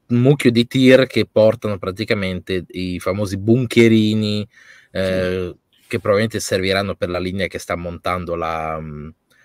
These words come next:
Speaker 1: la Wagner, no? Quella famosa linea che stanno costruendo difensiva, cercano di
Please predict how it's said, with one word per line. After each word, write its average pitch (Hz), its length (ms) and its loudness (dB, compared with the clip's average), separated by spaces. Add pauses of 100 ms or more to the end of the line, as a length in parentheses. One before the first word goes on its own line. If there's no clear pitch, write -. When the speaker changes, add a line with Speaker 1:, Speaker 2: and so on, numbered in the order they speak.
Speaker 1:
la 87 140 -2
Wagner, 80 560 -2
no? 90 180 -6
Quella 85 180 -6
famosa 87 360 -6
linea 90 320 -4
che 85 100 -16
stanno 87 300 -10
costruendo 82 920 -6
difensiva, 90 600 -8
cercano 82 480 -6
di 82 340 -8